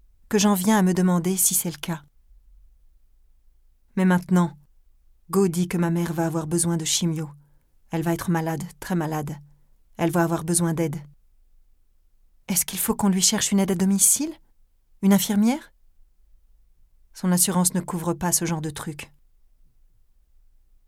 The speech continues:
Il a les yeux fixés sur moi, les bras croisés, et je sais de quoi il me défie.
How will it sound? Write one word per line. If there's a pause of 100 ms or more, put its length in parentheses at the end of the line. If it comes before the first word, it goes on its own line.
(500)
Il
a
les
yeux
fixés
sur
moi, (320)
les
bras
croisés, (920)
et
je
sais
de
quoi
il
me
défie.